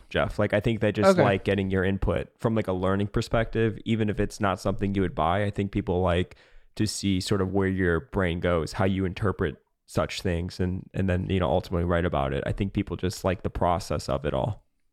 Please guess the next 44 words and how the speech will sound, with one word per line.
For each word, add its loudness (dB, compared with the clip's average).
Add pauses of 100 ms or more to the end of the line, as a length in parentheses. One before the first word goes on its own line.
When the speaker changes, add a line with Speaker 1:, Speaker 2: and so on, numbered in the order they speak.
(840)
Speaker 2:
Yeah, 10 (120)
we'll 8
see. 4 (200)
I 10
became 8
worried 8
with 2
some 4
things. 2
Like, 6
I've 4
seen 2
some, 2 (100)
I 4
saw 8
some 2
lists 0
of, 0
like, 0
holdings 2
that -4
some -2
people -2
had -4
and -10
stuff, -8
and -6
it's -14
like, -8 (180)
"Oh, 2
well, -4
<laughs> -
half -2
of -8
those 4
Speaker 1:
Yeah. -2
Speaker 2:
are -2
things -6
that -4
I, -2 (800)
uh, 6
Speaker 1:
Yeah. -2 (120)
Speaker 2:
brought 6 (280)
to -4